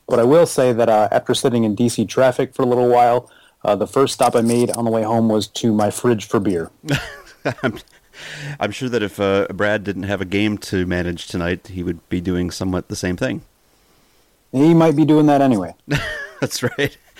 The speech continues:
Speaker 2: We've, we've wondered for a while now what, what might be going on in his head and some of the things that have happened with the, you know, things in the dugout in terms of missing certain things happening on the field and what happened to Cespedes and what happened to Price. That, that would explain it, right? Maybe he just w-, went to the fridge for beer.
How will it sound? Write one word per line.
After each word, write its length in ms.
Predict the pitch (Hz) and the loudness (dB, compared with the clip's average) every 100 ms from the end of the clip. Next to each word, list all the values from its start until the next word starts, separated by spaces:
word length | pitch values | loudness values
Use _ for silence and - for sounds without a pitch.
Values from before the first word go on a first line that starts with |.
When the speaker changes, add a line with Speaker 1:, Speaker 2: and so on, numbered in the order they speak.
| - 131 | -18 -6
Speaker 2:
We've, 200 | 127 135 | -2 0
we've 140 | 143 127 | 2 2
wondered 260 | 170 190 | 0 -2
for 140 | 123 127 | -2 -2
a 80 | 104 | 0
while 280 | 117 131 | 0 0
now 200 | 92 90 | 0 -4
what, 200 | 87 101 | -2 -2
what 140 | 101 92 | -2 -4
might 140 | 107 | -4
be 80 | 98 | -2
going 260 | 98 95 95 | -2 -2 -2
on 160 | 104 | -4
in 120 | 90 | -4
his 220 | 87 95 - | -4 -6 -4
head 280 | 110 92 | -2 -2
and 260 | 95 92 87 | -4 -6 -8
some 180 | - 98 | -6 -6
of 60 | |
the 60 | 90 | -6
things 260 | - 95 87 | -6 -6 -4
that 100 | 90 | -6
have 100 | 90 | -4
happened 340 | 92 - 95 | -6 -6 -10
with 120 | 90 | -10
the, 220 | - 90 - - - - - - | -6 -6 -6 -20 -20 -20 -20 -14
you 100 | - | -6
know, 140 | 92 90 | -4 -6
things 460 | 98 - 117 117 | -8 -10 -4 -4
in 60 | 98 | -2
the 80 | 95 | -2
dugout 460 | 98 101 95 92 | 0 0 0 -2
in 60 | 92 | -4
terms 280 | 101 95 85 | -4 -4 -4
of 140 | 87 | -4
missing 400 | 104 104 107 92 | -4 -4 -2 -4
certain 280 | - 110 87 | -4 -6 -4
things 220 | 110 101 | -4 -4
happening 340 | 110 107 98 92 | -4 -4 -4 -6
on 120 | 90 | -6
the 60 | |
field 340 | 90 107 104 95 | -6 -2 0 0
and 80 | 92 | -2
what 100 | 98 | -2
happened 280 | 101 98 | -4 -4
to 60 | 92 | -6
Cespedes 540 | - 101 - 98 95 | -4 -4 -4 -6 -6
and 80 | 98 | -4
what 120 | 95 98 | -2 -2
happened 220 | 101 92 | -4 -6
to 40 | |
Price. 280 | - 101 104 | -4 -4 -2
That, 180 | 190 - | -4 -4
that 100 | 160 | -2
would 100 | 233 | -2
explain 320 | - - 190 | -2 -6 -4
it, 160 | 131 - | -4 -2
right? 200 | 120 165 | -4 -4
Maybe 180 | 120 123 | -6 -10
he 40 | |
just 300 | 127 127 - | -10 -12 -14
w-, 200 | 101 107 - | -10 -10 -6
went 120 | 117 | -6
to 60 | 135 | -6
the 60 | |
fridge 240 | 107 120 120 | -6 -6 -4
for 120 | 120 | -4
beer. 340 | 101 165 - | -2 -2 -4